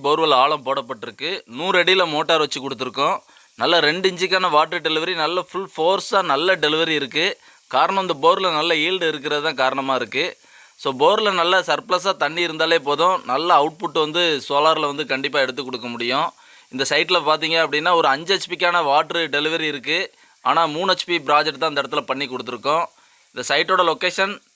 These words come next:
திருநெல்வேலி மாவட்டத்துல கருங்குளத்திலிருந்து உள்ள சேரக்குளம் பக்கத்துல பண்ணி கொடுத்துருக்கோம். சிறுவைகுண்டம் பக்கத்துல இருக்கு. So, இது போல ஒரு நல்ல வாட்டர் ஈல்டு இருக்கக்கூடிய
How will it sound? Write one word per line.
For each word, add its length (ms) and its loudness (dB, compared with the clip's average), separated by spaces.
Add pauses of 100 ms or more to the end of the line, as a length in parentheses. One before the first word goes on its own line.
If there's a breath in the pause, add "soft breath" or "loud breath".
(360)
திருநெல்வேலி 500 2
மாவட்டத்துல 440 2 (220)
கருங்குளத்திலிருந்து 680 -2
உள்ள 500 0 (140)
சேரக்குளம் 480 0
பக்கத்துல 300 -2
பண்ணி 200 -4
கொடுத்துருக்கோம். 600 -4
சிறுவைகுண்டம் 520 0
பக்கத்துல 340 -2
இருக்கு. 420 -4 (560 soft breath)
So, 200 -2
இது 300 0
போல 460 0 (100)
ஒரு 280 -6
நல்ல 580 2
வாட்டர் 360 0
ஈல்டு 300 0
இருக்கக்கூடிய 420 -2